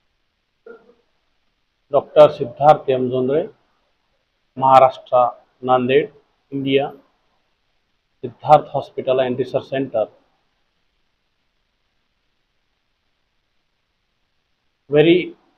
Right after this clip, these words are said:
legal and recognized under the Act एकोणीसशे आठ.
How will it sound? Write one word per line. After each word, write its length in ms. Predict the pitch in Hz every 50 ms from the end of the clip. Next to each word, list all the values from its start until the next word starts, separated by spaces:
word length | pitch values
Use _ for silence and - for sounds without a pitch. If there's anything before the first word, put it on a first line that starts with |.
| _ _ _ 139
legal 380 | 143 175 165 151 165 165 165 180 151
and 100 | 135 123
recognized 720 | 131 131 - 151 135 139 147 156 156 151 143 127 120 120 120 - - -
under 240 | 147 139 135 139 127
the 200 | 120 131 135 151
Act 300 | 151 151 151 - - _ _ _ _ _ _ _ _ _ _ -
एकोणीसशे 480 | 143 - - 139 135 127 - - - 123
आठ. 220 | 127 131 135 135